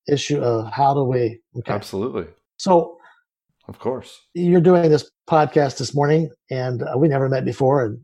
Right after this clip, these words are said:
Speaker 1: I don't know how you're feeling, but how
Speaker 2: Mm-hmm.
Speaker 1: would you, uh, what's a feeling that you would say you are aware of right now as you started this podcast? What, what word would you come up with?
Speaker 2: Uh,
Speaker 1: So,
Speaker 2: nervousness.
Speaker 1: so I'm
Speaker 2: Anxiousness.
Speaker 1: feeling nervous.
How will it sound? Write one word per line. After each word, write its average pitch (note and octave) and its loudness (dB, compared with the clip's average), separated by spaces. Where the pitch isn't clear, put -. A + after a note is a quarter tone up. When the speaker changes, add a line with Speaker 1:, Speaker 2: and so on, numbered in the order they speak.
Speaker 1:
I B2 -6
don't A#2+ -6
know B2+ -6
how B2 -6
you're A#2 -4
feeling, C3+ -2
but D3 -2
how G3+ 0
Speaker 2:
Mm-hmm. B3+ 2
Speaker 1:
would A3 0
you, F#3 0
uh, D3 -8
what's A3+ -2
a F#3 2
feeling F#3 2
that B2 -8
you F3 4
would D3 4
say D3 2
you D3+ 0
are C3 -2
aware C3+ 2
of A#2 -6
right C3 -2
now B2+ -4
as A2 -8
you B2+ -8
started B2 -8
this A#2 -14
podcast? B2 -16
What, D3 -12
what D3 -4
word C3+ 0
would A#2 -8
you A#2 -10
come C#3 -12
up - -16
with? C#3 -16
Speaker 2:
Uh, G#2+ 0
Speaker 1:
So, G2+ -4
Speaker 2:
nervousness. A#2 -4
Speaker 1:
so - -20
I'm A2+ 0
Speaker 2:
Anxiousness. C3+ 0
Speaker 1:
feeling D#3 4
nervous. - -6